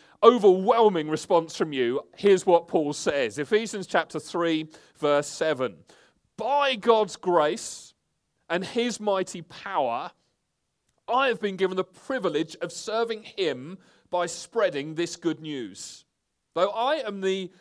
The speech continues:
least deserving of all God's people, he graciously gave me the privilege of telling the Gentiles about the endless treasures available to them in Christ. I was chosen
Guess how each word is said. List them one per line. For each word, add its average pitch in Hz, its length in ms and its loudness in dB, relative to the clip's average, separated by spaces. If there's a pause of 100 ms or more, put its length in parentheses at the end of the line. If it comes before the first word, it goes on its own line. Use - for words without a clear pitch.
(400)
least 262 560 -10
deserving 226 600 -2
of 175 120 -4
all 214 300 -2
God's 190 260 -6
people, 147 640 -10 (320)
he 233 200 -8
graciously 247 680 -8
gave 208 320 -6
me 202 340 -10
the 180 140 -8
privilege 196 800 -8
of 185 100 -6
telling 233 320 -6
the 214 80 -8
Gentiles 170 800 -4
about 175 300 -2
the 180 260 -10
endless 233 540 -8
treasures 165 760 -10
available 185 540 -6
to 190 120 -10
them 156 540 -8 (260)
in 151 220 -6
Christ. 135 800 -8 (540)
I 247 100 0
was 311 80 -8
chosen 196 580 -4